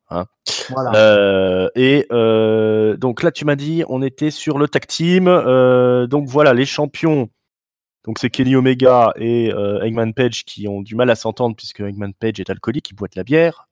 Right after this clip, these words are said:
Speaker 1: On l'a vu à l'écran.
Speaker 2: Et du whisky.
Speaker 1: Voilà. Et les Young Bucks, ils sont, euh, bah, ils sont, ils sont les challengers numéro un.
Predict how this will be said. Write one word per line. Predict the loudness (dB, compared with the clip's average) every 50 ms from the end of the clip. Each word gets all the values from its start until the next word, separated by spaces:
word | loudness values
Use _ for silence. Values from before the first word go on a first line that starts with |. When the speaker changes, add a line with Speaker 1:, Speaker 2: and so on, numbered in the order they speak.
| _ _ _
Speaker 1:
On | -12
l'a | -12 -12
vu | -8 -2 -2 0
à |
l'écran. | 0 -2 -6 -4 -4 -2 -2 -2 -6 _ _ _ _ -14
Speaker 2:
Et | -8
du | -4 -4
whisky. | -4 -4 -6 -8 -12 -12 -12 -14 _ _ _ _ _ _
Speaker 1:
Voilà. | -8 -6 -6 -6 -6 -8 -10
Et | -10 -6
les | -4 -4 -4
Young | -4 -4 -6 -6 0
Bucks, | 0 0 0 0 -6 -16 -18
ils | -20 -20
sont, | -20 -16 -14 -12 -10 -8 -8 -8
euh, | -8 -8 -10 -12 -14 -16 _ _ _ _ _ _ _ _ _ _ _ _ -20
bah, | -20 -20
ils | -20 -20 -20
sont, | -20 -20 -20 -20 -20
ils | -20
sont | -20 -16 -14 -14
les | -14 -12
challengers | -14 -16 -16 -16 -18 -14 -14 -12 -12
numéro | -12 -14 -16 -14 -12 -12
un. | -12